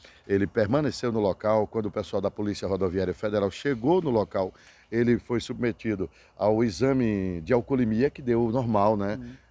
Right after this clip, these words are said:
Speaker 1: Eh, mas aí você chegou a conversar com ele justamente pra saber, ou pra procurar saber, eh, o que foi que aconteceu, por que o seu cunhado perdeu o controle da moto, se é que ele perdeu o controle da moto, que pode também ter se envolvido, eh, ter batido num outro veículo?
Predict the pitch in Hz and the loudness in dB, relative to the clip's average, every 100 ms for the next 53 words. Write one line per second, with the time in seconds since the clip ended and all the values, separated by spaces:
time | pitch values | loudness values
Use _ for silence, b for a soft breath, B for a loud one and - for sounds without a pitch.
0 | - - 98 98 110 123 117 120 120 139 | -18 -14 -14 -10 0 0 4 2 2 -2
1 | 123 117 110 110 104 - 110 113 107 160 | -4 -2 -2 0 -4 -4 -4 -4 -4 -4
2 | 139 123 - 135 - 180 113 160 147 b | -4 -6 -8 -12 -6 -6 2 4 2 b
3 | b 131 113 127 - 196 202 165 147 - | b -4 0 0 0 -4 -2 -2 -2 -2
4 | 107 92 139 b b b b - - - | -4 -2 -2 b b b b -14 -12 -12
5 | 120 127 170 - 175 170 131 127 113 - | -12 -2 0 2 2 2 -2 -2 -4 0
6 | 147 - 185 - 147 185 - b b 120 | -2 2 0 2 4 4 2 b b -2
7 | 127 120 113 107 139 120 110 98 92 82 | 0 2 2 2 2 4 2 -2 -4 -10
8 | - 143 131 127 - 120 117 107 117 110 | -6 2 2 2 2 2 2 2 -2 -2
9 | 110 113 139 - - 160 160 160 135 113 | 2 2 2 -2 0 6 6 4 0 0
10 | 117 110 107 110 101 107 101 113 b b | -2 -2 -4 -8 -8 -4 -4 -4 b b
11 | b 139 156 135 143 123 139 135 - 120 | b -2 0 2 2 2 2 -4 -2 0
12 | 113 113 101 b b b 127 120 123 110 | 4 2 0 b b b -6 -6 -6 -8
13 | 110 - - 147 131 - 165 139 123 110 | -14 -8 2 4 4 0 2 2 4 2
14 | 113 160 - 82 | 2 0 -2 -12